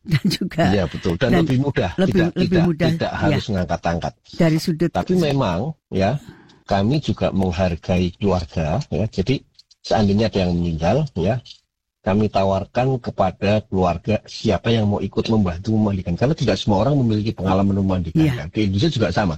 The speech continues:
Speaker 2: Jadi ketika ada orang meninggal, ada satu tim dari kelurahan atau dari R T dan sebagainya yang tugasnya memandikan.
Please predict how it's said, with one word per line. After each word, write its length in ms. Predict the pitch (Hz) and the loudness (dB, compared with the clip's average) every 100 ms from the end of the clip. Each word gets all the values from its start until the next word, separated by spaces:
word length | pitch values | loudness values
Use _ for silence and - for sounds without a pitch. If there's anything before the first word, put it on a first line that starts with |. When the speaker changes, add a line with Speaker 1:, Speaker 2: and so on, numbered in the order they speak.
| - - | -8 -6
Speaker 2:
Jadi 320 | 90 - 123 | -4 -2 -2
ketika 480 | - - 101 - 85 | -2 -2 -2 -2 -2
ada 160 | 82 | -2
orang 160 | 82 85 | 0 0
meninggal, 360 | 85 80 98 131 | 0 0 0 0
ada 200 | - 87 | -2 -4
satu 320 | - 80 101 | -4 -4 -4
tim 280 | - 127 120 | 0 2 2
dari 200 | 95 82 | 0 -2
kelurahan 480 | 85 87 95 82 92 | -2 0 0 0 -2
atau 160 | 90 | -2
dari 240 | 87 85 85 | -2 -2 -2
R 160 | 85 | -4
T 160 | - 101 | -4 -4
dan 160 | 82 | -4
sebagainya 440 | 82 - - 101 95 | -6 -6 -2 0 0
yang 40 | |
tugasnya 280 | 101 82 90 | -2 -4 -2
memandikan. 640 | 87 85 78 76 85 117 | 0 0 -2 -4 -2 -2